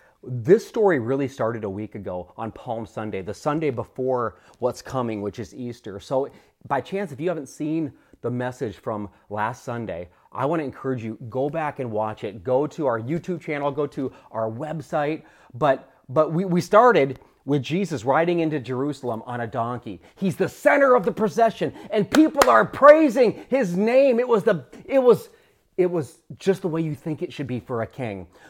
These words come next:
But things changed so quickly. And all the way through the journey,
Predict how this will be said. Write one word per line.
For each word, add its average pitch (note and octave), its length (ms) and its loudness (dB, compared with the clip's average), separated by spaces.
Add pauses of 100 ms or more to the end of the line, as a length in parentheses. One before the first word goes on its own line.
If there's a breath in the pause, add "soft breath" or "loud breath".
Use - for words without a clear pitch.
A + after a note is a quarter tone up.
(100)
But - 380 -4 (100)
things C#3+ 380 -2
changed A#2+ 500 -8 (140)
so A#2+ 260 0
quickly. - 560 -6 (380 soft breath)
And A2+ 160 -8
all C3 260 2
the E3 80 -6
way D#3 160 0
through C3+ 200 -6
the A#2+ 80 -4
journey, A#2+ 540 -8